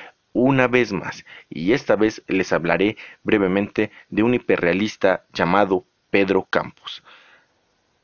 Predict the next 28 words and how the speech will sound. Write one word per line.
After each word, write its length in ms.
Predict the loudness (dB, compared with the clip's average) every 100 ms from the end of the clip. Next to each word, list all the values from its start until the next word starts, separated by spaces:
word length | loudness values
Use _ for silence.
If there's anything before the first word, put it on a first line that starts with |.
| _ _ _ _ _ _ _ _ _ _ -2
Adoptó 420 | 0 0 2 0
esta 260 | 0 -2
técnica 440 | 0 0 0 0 0 0
a 140 | -2
partir 340 | -2 0 0
de 100 | 2
mil 200 | 2 2
novecientos 580 | 2 0 -2 -4 -6 -8 -6
ochenta 360 | -4 -2 0
y 80 | 2
ocho. 260 | 0 -2 -10 -18 _
Estudió 400 | -10 -4 -2 0
un 60 | 0
diplomado 600 | -2 -2 0 2 2 -2
por 200 | -2 -2
la 100 | -2
Escuela 360 | 0 0 2
Oficial 460 | 2 -2 -4 -2 0
de 100 | -2
Conservación 680 | -4 -4 -2 -2 -2 -4 -2
y 60 | -4
Restauración 760 | -6 -4 -2 -2 -4 -4 -2
de 100 | 0
Obras 320 | 2 0 0
de 140 | 0 -2
Arte 200 | -2 -6
de 120 | -4
Madrid. 320 | -4 -2 -4